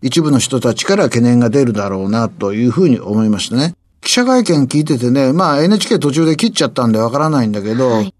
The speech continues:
Speaker 1: 七十歳以上の基礎疾患のある方の死者が多いということについて、具体的になんか説明した形跡はないですよね。あの、岸田さんの記者会見聞いてみてもね。そこが不満かなというのと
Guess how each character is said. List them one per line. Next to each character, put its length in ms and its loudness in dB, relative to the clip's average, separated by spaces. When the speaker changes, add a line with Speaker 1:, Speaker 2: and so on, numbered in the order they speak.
Speaker 1:
七 180 0
十 140 0
歳 260 2
以 20 2
上 200 2
の 100 0
基 40 -6
礎 160 -2
疾 140 -4
患 140 0
の 100 2
あ 60 0
る 60 0
方 260 0
の 160 0
死 140 -2
者 100 2
が 160 0
多 140 2
い 80 -2
と 100 -2
い 60 4
う 80 0
こ 100 -2
と 100 0
に 80 4
つ 160 -4
い 120 -2
て、 100 0
具 100 -4
体 160 2
的 140 0
に 160 0
な 140 2
ん 40 -2
か 120 -2
説 240 -4
明 140 2
し 60 -4
た 140 0
形 280 0
跡 140 0
は 80 4
な 120 2
い 60 0
で 60 -4
す 140 -6
よ 80 0
ね。 120 2
あ 120 2
の、 100 2
岸 160 -4
田 80 0
さ 200 0
ん 100 2
の 160 0
記 80 -10
者 140 -4
会 180 -4
見 180 -10
聞 160 -10
い 60 -10
て 100 -8
み 120 -8
て 100 -12
も 100 -8
ね。 200 -4
そ 160 -4
こ 100 -4
が 120 4
不 80 2
満 280 2
か 80 0
な 240 2
と 180 -2
い 80 2
う 120 2
の 140 0
と 460 0